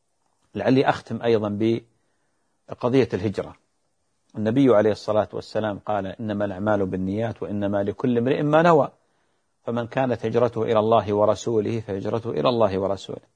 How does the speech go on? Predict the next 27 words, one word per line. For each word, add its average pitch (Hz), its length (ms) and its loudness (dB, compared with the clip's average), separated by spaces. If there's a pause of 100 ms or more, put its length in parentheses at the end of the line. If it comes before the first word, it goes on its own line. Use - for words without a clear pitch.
(440)
ومن 113 200 -6
كانت 123 380 -2
هجرته 113 280 -2
لدنيا 110 420 0
يصيبها 98 520 -4
أو 101 120 -4
امرأة 131 380 2
ينكحها 131 640 -4 (260)
فهجرته 208 480 -2
إلى 147 120 0
ما 104 260 -4
هاجر - 200 -10
إليه". 50 220 -14 (400)
فالصحابة 185 520 2
رضي 156 220 4
الله 147 100 0
عنهم 131 100 -4
كانت 170 440 -2
هجرتهم - 360 -6
كلها 185 380 2
لله 139 260 4
عز 101 240 0
وجل. 80 220 -12 (840)
والهجرة 202 440 4
لما 151 300 4
نقرأ 135 500 -4
في 101 480 -4